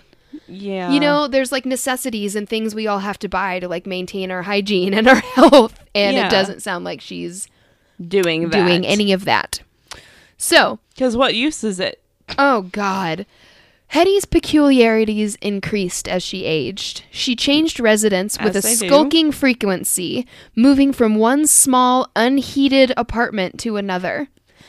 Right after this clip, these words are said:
Speaker 2: This was an attempt to hide from both the press and tax collectors.
Speaker 1: Of course it was.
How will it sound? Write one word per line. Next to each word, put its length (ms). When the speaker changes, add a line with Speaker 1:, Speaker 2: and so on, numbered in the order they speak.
Speaker 2:
This 260
was 160
an 100
attempt 460
to 140
hide 560
from 240
both 320
the 100
press 540
and 400
tax 400
collectors. 840
Speaker 1:
Of 60
course 220
it 100
was. 280